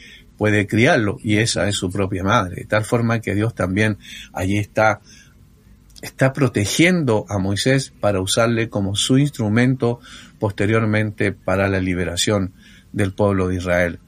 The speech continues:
de Egipto. ¿Qué es lo que ocurre en el, en el capítulo tres? Dios se le aparece a Moisés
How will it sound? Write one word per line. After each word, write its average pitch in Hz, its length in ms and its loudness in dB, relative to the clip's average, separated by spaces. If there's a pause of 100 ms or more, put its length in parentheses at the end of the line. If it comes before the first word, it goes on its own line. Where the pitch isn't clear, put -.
de 85 140 -6
Egipto. - 420 -10 (880)
¿Qué 135 100 2
es 143 40 6
lo 165 100 2
que 170 80 4
ocurre 185 360 4
en 190 80 4
el, 185 240 0
en 147 140 4
el 165 140 2
capítulo 185 540 2
tres? 254 340 2 (560)
Dios 156 320 6
se - 80 4
le 175 120 4
aparece 170 420 4
a 175 40 4
Moisés 185 540 2